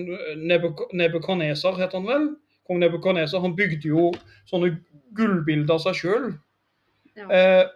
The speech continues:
Speaker 1: og da skulle folk bøye seg for det gudbildet. De skulle bøye seg.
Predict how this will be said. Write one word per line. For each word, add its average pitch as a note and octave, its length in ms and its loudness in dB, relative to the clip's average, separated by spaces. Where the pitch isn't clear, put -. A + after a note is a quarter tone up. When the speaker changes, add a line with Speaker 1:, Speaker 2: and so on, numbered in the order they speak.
Speaker 1:
og G#3 180 8
da F#3+ 80 4
skulle G3+ 160 0
folk F3+ 160 0
bøye D#3+ 320 2
seg D#3 160 -8
for E3 80 -6
det E3 80 -4
gudbildet. D3+ 560 -6
De F3+ 80 -16
skulle F3 180 -4
bøye D#3 300 0
seg. D3 240 -14